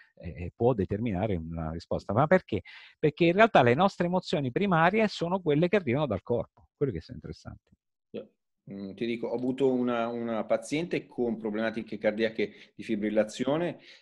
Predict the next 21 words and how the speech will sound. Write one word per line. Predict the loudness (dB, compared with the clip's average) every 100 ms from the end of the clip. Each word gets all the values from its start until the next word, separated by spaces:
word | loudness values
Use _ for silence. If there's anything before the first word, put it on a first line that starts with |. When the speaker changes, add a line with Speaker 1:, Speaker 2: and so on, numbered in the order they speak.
| _
Speaker 2:
e | 2 4 4 4 4
valutando | 4 4 4 4 6 2 2 4
gli | 4
archi | 4 4
branchiali, | 2 2 2 4 6 6 4 0 0
come | -4 -4
sappiamo, | -6 0 2 2 0
diciamo, | -4 -4 -2 -2 -4 -2 -2
eh, | -4
secondo, | -6 -4 -2
terzo | -4 -6 -8
arco | -4
branchiale, | -2 2 4 4 2 -16 -12
Speaker 1:
Mhm. | -10
Speaker 2:
si, | -8 -10 -14
si | -20 -4 4 6
è | 8
migliorata | 6 6 8 8 8 6 6
la | 4
condizione | 2 -2 0 -2 0 -2
sintomatologica. | -2 -2 -2 2 6 8 8 4 -6 -8